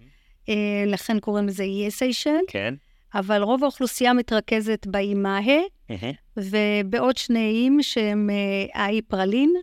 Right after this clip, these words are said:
Speaker 1: והאי לדיג.
Speaker 2: אוקיי.
Speaker 1: זה, אלה שלושת האיים הכי מאו-, מיושבים.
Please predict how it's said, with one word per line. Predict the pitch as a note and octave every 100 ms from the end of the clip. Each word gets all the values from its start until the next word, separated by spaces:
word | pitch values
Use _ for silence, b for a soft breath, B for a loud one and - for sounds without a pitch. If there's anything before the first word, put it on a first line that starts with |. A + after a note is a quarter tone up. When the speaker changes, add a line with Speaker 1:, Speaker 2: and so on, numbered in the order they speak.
| -
Speaker 1:
והאי | C#4+ G3 G3 G3 G3 G#3 G3+ G#3
לדיג. | G3+ F#3 F#3+ F3+ _ _ _ -
Speaker 2:
אוקיי. | A2 -
Speaker 1:
זה, | A#3 B3+
אלה | B3+ C4
שלושת | - A#3+ - A#3
האיים | G#3+ A3 A3+
הכי | F#3+ - A#3+
מאו-, | A3+ G#3 A3+
מיושבים. | A3+ G3+ G#3 G3 - F#3 G3+ C4+